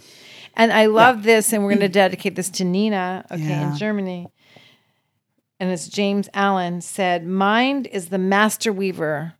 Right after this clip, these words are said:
Speaker 2: Mm-hmm.
Speaker 1: both of the interior garment of character and the outer garment of circumstances."
Speaker 2: Okay, well, listen.
Speaker 1: That
Speaker 2: If that isn't for
Speaker 1: be
Speaker 2: Nina
Speaker 1: beautiful.
Speaker 2: Kaiser, I don't know what is.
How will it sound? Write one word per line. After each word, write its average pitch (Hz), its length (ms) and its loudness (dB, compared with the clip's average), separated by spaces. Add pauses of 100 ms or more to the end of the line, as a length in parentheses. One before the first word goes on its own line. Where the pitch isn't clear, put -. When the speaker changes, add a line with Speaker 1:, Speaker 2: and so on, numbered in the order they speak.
(240)
Speaker 2:
Mm-hmm. 151 580 -12 (1080)
Speaker 1:
both 226 400 -2
of 185 220 -8
the 196 120 -2
interior 240 720 -4
garment 208 720 -2
of - 220 -10
character 175 840 -6 (600)
and 170 160 -6
the 175 100 -10 (220)
outer 196 320 2
garment 160 500 -4 (120)
of 156 100 -14
circumstances." - 1200 -12 (140)
Speaker 2:
Okay, 117 140 -16
well, 120 160 -16
listen. 160 500 -18 (540)
Speaker 1:
That 190 160 -2
Speaker 2:
If - 60 -2
that 233 200 4
isn't 196 320 -4
for 170 160 -8
Speaker 1:
be 165 80 -2
Speaker 2:
Nina 165 420 0
Speaker 1:
beautiful. 175 640 0 (600)
Speaker 2:
Kaiser, 170 280 -10
I 147 140 -6
don't 143 200 -12
know 143 180 -6
what 139 200 -6
is. 101 440 -10